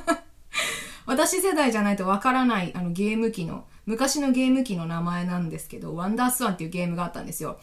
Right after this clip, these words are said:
なんかそれに似てるなーぐらいにしか思ってなくて、で、よくよく読んでみるとね、これダンスの漫画なんですよ。高校でダンスをやってる、まあ、高校生たちの、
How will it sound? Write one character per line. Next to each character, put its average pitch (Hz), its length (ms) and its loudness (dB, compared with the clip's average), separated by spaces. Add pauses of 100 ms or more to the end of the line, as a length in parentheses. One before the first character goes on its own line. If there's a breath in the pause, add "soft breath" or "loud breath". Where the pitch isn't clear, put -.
(140 loud breath)
な 269 80 0
ん 262 40 0
か 220 60 0
そ 240 120 0
れ 254 100 4
に 269 80 4
似 269 180 2
て 294 80 0
る 302 120 2
な 320 260 6
ー 311 60 4
ぐ 285 60 2
ら 214 80 4
い - 20 4
に 202 80 4
し - 20 -8
か - 80 -8
思 208 180 0
っ 208 80 -4
て 180 120 -6
な 180 120 -2
く - 60 -12
て、 170 400 -6 (180 loud breath)
で、 262 100 0
よ 240 140 6
く 392 100 2
よ 480 140 6
く 508 40 -2
読 494 160 2
ん - 20 2
で 220 80 4
み 190 100 2
る 165 80 -4
と - 60 -8
ね、 165 280 -4
こ 214 80 -6
れ 190 120 -2
ダ 175 120 4
ン - 20 4 (160)
ス - 200 2
の 190 380 0
漫 202 400 4
画 208 180 4
な 202 180 4
ん 170 100 -2
で 151 100 -6
す - 160 -6
よ。 - 220 -8 (400 soft breath)
高 349 240 0
校 370 240 4
で 370 120 -2
ダ 339 160 6
ン 339 60 2
ス - 160 -2
を 190 140 2
や 165 140 -2
っ 165 100 -10
て 185 180 -4
る、 214 220 0
ま 185 100 2
あ、 180 40 2
高 269 200 -2
校 302 160 2
生 233 160 0
た 170 140 -4
ち 160 140 -6
の、 156 260 -4